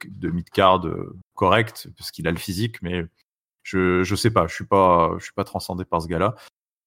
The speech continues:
Euh, et puis, bah, après, écoute, qu'est-ce qu'on n'a pas dit ? Oui, bah, si, bah, Lars Sullivan. Là, par contre, lui, Lars Sullivan, euh, s'ils font quelque chose de bien, bah, c'est comme tout, de toute façon, c'est comme tous les big men un peu, euh, athlétiques, euh, qui, qui,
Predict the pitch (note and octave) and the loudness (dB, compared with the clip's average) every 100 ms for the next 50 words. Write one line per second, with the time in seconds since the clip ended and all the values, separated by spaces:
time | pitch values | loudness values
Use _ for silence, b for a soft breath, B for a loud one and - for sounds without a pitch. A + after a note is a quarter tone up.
0 | _ _ F#2 F2+ F2 E2+ E2+ E2 D#2 E2 | _ _ -4 -2 0 2 2 2 0 -2
1 | - E2 E2 D2+ - - G#2 F#2+ - - | -6 -4 0 0 0 0 0 0 -12 -10
2 | E2+ D#2+ - F2 E2 E2 E2 F2 G2+ G#2 | -8 -8 -10 -4 -4 -2 -2 0 4 4
3 | D#2+ D#2 - F2 E2 D#2+ - E2+ D#2+ E2+ | 6 2 0 -4 0 0 0 -6 0 2
4 | F#2+ F2+ - G2 A#2+ - A#2+ A2 G2+ - | 4 4 4 4 2 4 6 6 4 0
5 | F#2+ F#2+ A#2 A2+ F2+ F2 - F#2+ - F#2+ | 2 6 8 8 6 4 0 -4 -4 -4
6 | F#2 - G2 F2 F#2 G#2 A2 F#2 - A#2 | -4 0 0 2 2 6 6 6 4 6
7 | C#3 A#2+ F3 - - - D3+ D3+ A#2+ B2+ | 4 4 2 2 -10 2 6 6 6 6
8 | A2+ C#3 G#2 G#2+ G#2+ B2 A#2+ G#2 - G#2+ | 8 8 8 6 8 8 8 6 6 8
9 | G2+ F#2 F#2 F2+ - G2 C3+ A#2+ G2+ F#2 | 10 10 8 6 2 0 -2 2 2 2
10 | - F2 F2 - F#2 | -2 -10 -10 -14 -18